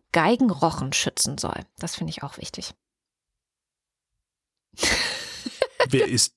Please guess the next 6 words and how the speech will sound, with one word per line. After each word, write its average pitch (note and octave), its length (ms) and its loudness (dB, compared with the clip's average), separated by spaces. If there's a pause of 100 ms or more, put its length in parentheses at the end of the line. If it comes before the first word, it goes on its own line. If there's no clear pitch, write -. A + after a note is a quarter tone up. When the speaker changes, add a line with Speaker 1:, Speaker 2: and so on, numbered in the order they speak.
(140)
Speaker 2:
wer C3+ 160 2
ist - 320 2
die A#2+ 120 0
so? G3 360 4 (1600)
Speaker 1:
Ich - 140 -10
habe C4 140 0